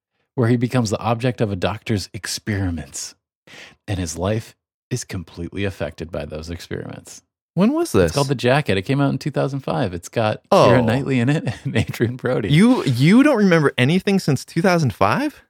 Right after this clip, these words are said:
Speaker 1: No. What's he been doing?
Speaker 2: Well, he was in Grand Budapest Hotel. No,
Speaker 1: But didn't
Speaker 2: no,
Speaker 1: that come
Speaker 2: no.
Speaker 1: out?
Speaker 2: Was he in the, I know that he was in the Darjeeling Limited. Yes, he was in Grand Budapest Hotel.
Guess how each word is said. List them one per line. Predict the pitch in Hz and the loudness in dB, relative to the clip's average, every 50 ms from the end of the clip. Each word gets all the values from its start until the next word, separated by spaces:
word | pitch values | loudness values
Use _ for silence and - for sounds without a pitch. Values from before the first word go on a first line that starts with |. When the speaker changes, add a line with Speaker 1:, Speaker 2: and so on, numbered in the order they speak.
| _ _ _ _ | _ _ _ _
Speaker 1:
No. | - 147 170 208 254 277 254 175 - 90 | -2 2 2 4 6 6 6 4 4 2
What's | 90 101 143 165 - | 0 0 0 2 2
he | 214 | 2
been | 202 208 196 | 2 4 4
doing? | 214 247 254 233 139 85 85 | 6 6 6 4 4 4 4
Speaker 2:
Well, | - 170 | 4 2
he | 143 - 190 202 | 4 4 4 4
was | 214 196 220 | 4 6 6
in | 226 208 | 4 4
Grand | 143 147 160 175 165 135 | 4 4 4 2 4 4
Budapest | 147 156 156 - 160 143 - - | 4 2 4 2 0 -2 0 0
Hotel. | 139 131 - - 92 80 73 98 131 - _ _ _ _ _ _ _ _ _ _ _ _ _ _ _ _ _ _ _ _ - | -2 0 2 2 0 0 0 -2 -6 -8 _ _ _ _ _ _ _ _ _ _ _ _ _ _ _ _ _ _ _ _ 4
No, | 151 156 147 | 6 6 6
Speaker 1:
But | 139 | 6
didn't | 143 160 139 | 6 6 4
Speaker 2:
no, | 120 | 4
Speaker 1:
that | 131 131 - | 2 0 0
come | - 147 139 | 0 4 6
Speaker 2:
no. | 185 190 196 196 | 6 6 6 4
Speaker 1:
out? | 196 180 - _ _ _ _ _ | 2 0 -4 _ _ _ _ _
Speaker 2:
Was | - 180 - | -4 -2 0
he | - 214 214 | 0 2 2
in | 214 | 2
the, | - - - - | 0 -2 -2 0
I | - 135 | 2 4
know | 139 160 180 196 | 4 6 6 4
that | 208 - | 4 2
he | - - 175 | 2 2 2
was | 165 156 | 2 2
in | 156 151 | 2 2
the | 139 123 | 2 2
Darjeeling | 104 92 - - 107 104 120 127 131 113 104 107 120 117 117 107 107 107 104 98 | 0 0 0 2 4 4 4 2 2 0 -2 -2 -2 0 0 2 2 2 2 0
Limited. | 90 90 92 98 98 92 87 - - 82 78 - | 0 0 0 0 0 0 0 0 -2 -2 0 2
Yes, | 107 110 95 - | 2 2 2 0
he | - 92 | 0 0
was | 95 110 120 143 | 2 2 2 2
in | 139 | 0
Grand | 107 117 113 107 98 | 0 2 2 2 2
Budapest | 101 98 95 95 98 92 - | 2 0 0 0 -2 -4 -4
Hotel. | 98 98 92 - 87 85 87 95 | -4 -4 -2 0 0 0 0 -2